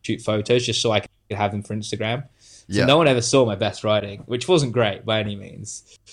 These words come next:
Speaker 1: But we always thought it'd be funny to make them bad. But yeah, I don't know. I feel like if we'd had the three or four months I wanted to have going into it, and I'd really put more time or whatever in Cal-, if I'd gone to California in September,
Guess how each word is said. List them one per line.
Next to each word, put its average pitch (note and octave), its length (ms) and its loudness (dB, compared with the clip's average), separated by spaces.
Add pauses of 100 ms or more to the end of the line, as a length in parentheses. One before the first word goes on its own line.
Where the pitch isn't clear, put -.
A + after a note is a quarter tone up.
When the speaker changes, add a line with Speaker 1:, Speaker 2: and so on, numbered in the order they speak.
(220)
Speaker 1:
But C#3 100 4
we B2 140 4
always B2+ 220 0
thought A#2 180 0
it'd G2 100 -6
be G#2+ 80 -6
funny G#2+ 240 -6
to G2+ 60 -8
make G#2 180 -8
them G2+ 100 -14
bad. G2 400 -6
But G2+ 320 -10 (1120)
yeah, B2 380 2
I C#3+ 60 -2
don't D#3+ 100 0
know. C3+ 120 -4
I C3 80 -4
feel G#3 180 -2
like F#3 160 0
if C3 60 -8
we'd B2 120 -6
had C#3+ 260 -4
the A#2 60 -14
three C3+ 220 -6
or B2 40 -4
four B2 180 -8
months A#2+ 280 -10
I A2+ 60 -6
wanted A2+ 240 -8
to G#2+ 60 -12
have A#2 300 -8
going G#2+ 240 -8
into A#2+ 300 -16
it, G#2 260 -8 (720)
and A#2+ 100 -4
I'd A2 160 -2
really A2+ 280 -2
put A2 260 -8
more A2 200 -8
time A2 340 -4
or G#2 200 -12
whatever A2 340 -6
in G#2 100 -8
Cal-, A2 260 -6
if B2 140 -4
I'd F3+ 100 -2
gone F3+ 120 -2
to D3+ 40 -6
California C3 580 -2
in A#2 80 -14
September, B2 520 -8